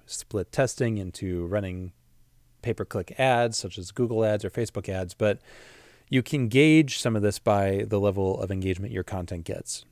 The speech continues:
or the types of comments you get from people about your content offline.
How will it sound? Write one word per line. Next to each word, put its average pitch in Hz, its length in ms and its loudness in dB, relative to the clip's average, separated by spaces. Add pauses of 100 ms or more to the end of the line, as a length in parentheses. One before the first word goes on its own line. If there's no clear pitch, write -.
(240)
or 104 300 4
the 104 380 2
types 110 340 0
of 104 100 -6
comments 104 440 -4
you 101 60 -4
get 92 260 -2 (1040)
from 107 300 0
people 101 380 2
about 120 360 4
your 98 100 -4
content 90 680 -6 (180)
offline. 92 640 -2